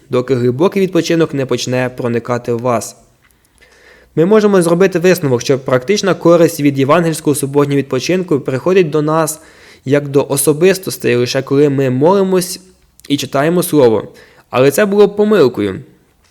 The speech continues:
Бог також зміцнює нас це через спілкування з іншими християнами. Так, наприклад, Павло закликає християн носити тягарі один одного, і так ви будете виконувати закон Христовий,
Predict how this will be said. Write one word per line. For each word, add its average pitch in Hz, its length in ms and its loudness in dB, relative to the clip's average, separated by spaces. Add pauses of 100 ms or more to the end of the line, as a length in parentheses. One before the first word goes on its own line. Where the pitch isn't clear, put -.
(380)
Бог 131 280 2
також 165 320 2
зміцнює 143 440 -2
нас 123 360 -4
це - 200 -4
через 131 400 -2
спілкування 151 640 0
з 143 60 -2
іншими 151 280 0
християнами. 123 760 -2 (760)
Так, 208 260 0
наприклад, 139 500 0
Павло 160 360 2
закликає 151 540 2
християн 151 600 0
носити 165 360 0
тягарі 190 380 2
один 160 280 2
одного, 147 440 0 (100)
і 131 80 -4
так 131 300 -2
ви 151 100 0
будете 139 320 0
виконувати 139 580 -4
закон 165 340 0
Христовий, 127 600 -2